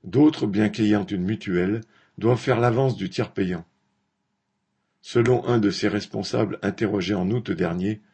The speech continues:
l'Assistance publique Hôpitaux de Paris a renoncé pour le moment à encaisser ces sommes en attendant un nouveau dispositif. En instaurant ce forfait, le gouvernement prétend à la fois limiter les situations de reste à charge élevées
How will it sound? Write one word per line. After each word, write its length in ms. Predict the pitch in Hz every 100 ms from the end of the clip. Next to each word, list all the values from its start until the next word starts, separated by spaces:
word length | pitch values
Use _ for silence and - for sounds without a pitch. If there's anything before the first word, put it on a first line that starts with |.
| -
l'Assistance 680 | 107 104 120 113 135 131 -
publique 440 | 123 104 113 110
Hôpitaux 340 | 107 98 101
de 80 | 92
Paris 420 | 85 - 90 107 110 _ _
a 120 | 101
renoncé 480 | 98 135 135 127 131
pour 180 | - 104
le 80 | 92
moment 440 | 95 92 101 110
à 100 | -
encaisser 420 | 98 98 110 107 113
ces 160 | 90
sommes 400 | - 107 110 131 - _ _
en 180 | - 107
attendant 520 | 123 110 92 117 113
un 100 | 90
nouveau 260 | 92 95 117
dispositif. 840 | 95 - 104 92 95 90 - - _ _ _ _ _ _ _ _
En 160 | 90 110
instaurant 440 | 120 - 120 120
ce 140 | -
forfait, 520 | 101 113 113 - 131 131 _ -
le 140 | 107
gouvernement 600 | 120 139 143 139 135 143
prétend 400 | 127 120 127 113
à 120 | 120
la 100 | 123
fois 380 | 117 - 120 101 _ _ -
limiter 500 | 107 151 147 - 139
les 100 | 156
situations 600 | - - 120 98 - 117
de 100 | 92
reste 260 | 92 92
à 80 | 98
charge 340 | 90 101 85 -
élevées 440 | - 110 95 117